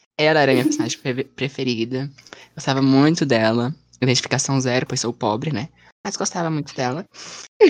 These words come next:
Mas, novamente, como fazia André Surak. Ah, tem que fa-, parar de fazer André Surak, porque ela é péssima agora, já sabe, né? Enfim. É, quando eu assisti a segunda vez, eu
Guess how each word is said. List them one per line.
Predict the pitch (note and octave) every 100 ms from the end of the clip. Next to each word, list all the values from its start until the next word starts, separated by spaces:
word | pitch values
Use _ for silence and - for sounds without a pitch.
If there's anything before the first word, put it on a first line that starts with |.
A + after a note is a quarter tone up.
| -
Mas, | E3+ E3+ F3 F#3 G#3+ - - - _ _ _
novamente, | B2+ B2 B2 A#2+ - -
como | - B2+ B2 A#2 A2 - _
fazia | - B2 A2 A2
André | G#2 G2+
Surak. | - D3 D3+
Ah, | D#3+
tem | D#3+
que | C#3
fa-, | D3 - -
parar | B2+
de | B2
fazer | - C3+ B2+
André | A#2+
Surak, | - D3 B2 A2
porque | - - -
ela | F#2+
é | -
péssima | - - - A2
agora, | G#2 G2+ A2+
já | A#2+
sabe, | - - A#2
né? | B2 - _ _ _ _ _ -
Enfim. | C#3+ - - - _ _ _ -
É, | D3+ C3+ B2+ A#2+ A2+ - A2 - _ _ _ _ _ _ - - _ _ _ _ _ _ -
quando | D#3+
eu | C#3
assisti | C#3 -
a |
segunda | C3 - C3+ C#3
vez, | C3+ A#2+ B2+ D#3 - - - _
eu | A#2+ B2+ C3 C#3